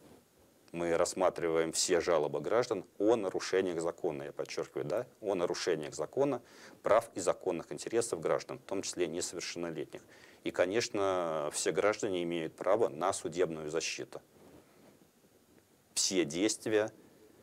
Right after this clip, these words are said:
решения и бездействия, в том числе чиновников, могут быть обжалованы в судебном порядке.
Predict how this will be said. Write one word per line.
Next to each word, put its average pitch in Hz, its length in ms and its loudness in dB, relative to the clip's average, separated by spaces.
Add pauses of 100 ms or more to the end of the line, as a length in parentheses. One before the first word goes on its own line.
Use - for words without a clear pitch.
(320)
решения 95 680 2 (240)
и 113 220 0
бездействия, 82 760 -2
в - 80 -10
том 80 260 -4
числе 120 540 -2 (280)
чиновников, - 840 -2 (240)
могут 76 300 -2
быть 65 200 -8
обжалованы 110 480 0
в 98 60 -12
судебном 78 440 -8
порядке. - 600 -8